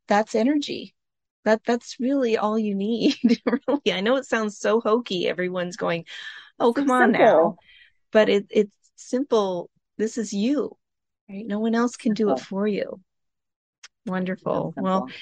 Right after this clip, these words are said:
Speaker 1: thank you, my friend, for being here today. Thank you for sharing your journey and, um, being that inspiration for others.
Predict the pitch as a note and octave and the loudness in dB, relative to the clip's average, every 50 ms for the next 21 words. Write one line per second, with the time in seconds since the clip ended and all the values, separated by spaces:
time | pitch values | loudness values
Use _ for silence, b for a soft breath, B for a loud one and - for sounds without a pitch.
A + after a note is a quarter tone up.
0 | B B B B B _ _ _ _ _ _ _ - A#3 A#3 B3 B3+ - C#4 B3+ | B B B B B _ _ _ _ _ _ _ 2 4 4 4 4 2 2 2
1 | B3 A#3+ A#3 - - - A3+ A3+ A3+ A3+ A3+ - - - G#3 G3 F#3+ G#3+ G#3+ G#3+ | 4 2 2 0 0 0 0 2 2 0 -2 -4 -4 -4 -4 -2 -2 -2 -2 0
2 | G#3+ A3 A3 G#3+ A3 A3+ G#3+ G#3 G3+ G#3 - G3 - G#3+ G3+ G3+ G3+ G3+ G3+ G3+ | 0 0 0 0 0 -2 -2 -4 -6 -6 -8 -4 0 2 2 4 4 4 2 0
3 | G3+ b b b b b _ - G#3 G#3 G3+ - A3 G#3 - - G3 - - - | -2 b b b b b _ -4 -4 -4 -2 -4 -6 -6 -6 -8 -8 -6 -4 0
4 | A3 G3 G3+ G3+ G3+ G3 F#3+ F#3 F3+ E3+ - F#3 F3+ F#3 F#3+ F#3+ F#3+ G3 F#3+ F#3+ | 0 2 2 2 2 0 0 -2 -2 -4 -6 -8 -6 -6 -6 -4 -4 -4 -4 -4
5 | G3 F#3+ - - F3+ F3 F3 F3 F3 F3 F3 - B B B B B B B B | -6 -6 -8 -8 -8 -6 -6 -4 -6 -6 -8 -10 B B B B B B B B
6 | _ _ - - - E3+ E3+ E3+ E3+ F3 F3+ F3+ F3+ F3+ - F#3+ F#3 G#3 G#3 G#3+ | _ _ -14 -12 -12 -12 -10 -10 -10 -8 -8 -8 -10 -10 -10 -4 0 0 2 4
7 | G#3+ G#3 G3 - - G3 G#3 G3+ - - G#3 F#3+ F#3 F3+ F#3 G3 - - A#3 A3 | 4 2 2 0 0 -2 -2 -2 -2 -4 -2 -2 0 -2 -2 -4 -4 -4 -4 -4
8 | G#3+ - - G3 F#3+ - F3+ F3 E3 F#3+ G#3+ B3 C#4+ E4 E4 - - - - - | -4 -4 -4 -6 -4 -4 -4 -6 -4 -4 -6 -4 -6 -6 -8 -10 -10 -10 -10 -12
9 | - | -14